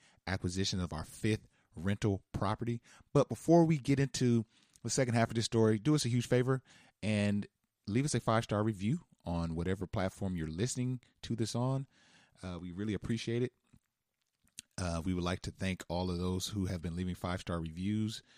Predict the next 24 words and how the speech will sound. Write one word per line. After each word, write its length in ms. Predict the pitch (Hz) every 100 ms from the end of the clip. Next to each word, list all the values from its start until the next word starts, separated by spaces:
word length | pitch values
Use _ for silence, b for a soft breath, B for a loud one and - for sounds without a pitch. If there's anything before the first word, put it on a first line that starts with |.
| b b b _
Uh, 320 | 82 82 76 73
we 120 | 85
really 300 | 78 101 107
appreciate 500 | 98 - 92 80 65
it. 80 | -
So 180 | 71 - -
thank 220 | 95 -
you 60 |
so 200 | - 92
much. 400 | 87 92 87 - - B B B -
Um, 300 | 95 92 90
so, 260 | - 156 165
yeah, 200 | 185 165
let's 260 | 156 320 -
get 140 | 277
right 180 | 143 127
into 220 | 107 101
it. 20 |
So 120 | -
when 120 | 139 175
we 100 | 151
left 260 | 147 -
off 280 | 123 120 - -
last, 640 | 95 104 92 87 - -